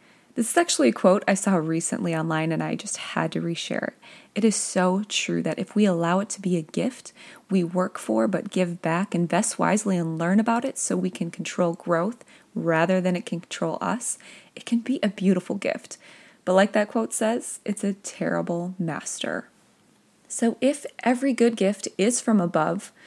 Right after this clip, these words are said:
then what we do with those gifts is stewardship, and if we grow them and utilize them. That's how they're meant to be used. So throwing a gift away or spending it all, I wouldn't say is a good steward of a gift,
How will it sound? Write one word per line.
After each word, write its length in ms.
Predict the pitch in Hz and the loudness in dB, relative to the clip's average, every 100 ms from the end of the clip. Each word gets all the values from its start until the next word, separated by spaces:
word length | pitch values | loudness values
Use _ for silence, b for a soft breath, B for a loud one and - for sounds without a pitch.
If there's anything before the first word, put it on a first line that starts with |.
| b - | b 4
then 120 | 220 | 6
what 180 | 254 254 | 6 6
we 140 | 240 | 6
do 340 | 185 - 214 | 6 4 6
with 300 | 233 185 196 | 6 4 2
those 260 | - 262 269 | 2 0 0
gifts 440 | 285 302 - - - | 0 0 -2 -14 -8
is 140 | 185 | -6
stewardship, 720 | - - 190 180 202 - - - | -6 -2 2 2 0 -2 -4 0
and 100 | 190 | -2
if 160 | 180 196 | 0 -2
we 80 | |
grow 440 | 180 - 170 170 - | -2 -2 2 2 2
them 280 | - - - | -2 -4 -4
and 160 | 190 175 | 0 0
utilize 600 | 170 185 175 - 196 - | 2 2 2 0 -4 -6
them. 160 | - - _ _ _ | -10 -12 _ _ _
That's 460 | - 165 165 240 - | -8 -2 0 0 2
how 300 | 214 185 180 | 2 2 2
they're 160 | 196 175 | 2 4
meant 240 | 170 170 | 4 2
to 100 | - | -2
be 80 | 190 | 0
used. 380 | 170 156 - - | 0 -2 -2 -4
So 280 | - 175 180 B B - | 2 2 2 B B 4
throwing 320 | 196 240 247 | 8 8 8
a 60 | |
gift 240 | 220 214 208 | 6 4 4
away 240 | 185 180 | 6 6
or 140 | 170 160 | 4 2
spending 500 | - - 214 220 208 | 0 6 8 8 6
it 80 | |
all, 260 | 180 170 175 | 4 4 4
I 120 | 180 | 4
wouldn't 280 | 240 302 247 | 4 4 2
say 240 | - 214 | 4 4
is 160 | 202 185 | 4 2
a 120 | 165 B B - | 0 B B -6
good 200 | - 202 | 0 2
steward 440 | 190 - 185 170 185 | 2 0 4 4 2
of 100 | 196 | 0
a 60 | |
gift, 480 | 196 - - - - | 0 0 -2 -10 -18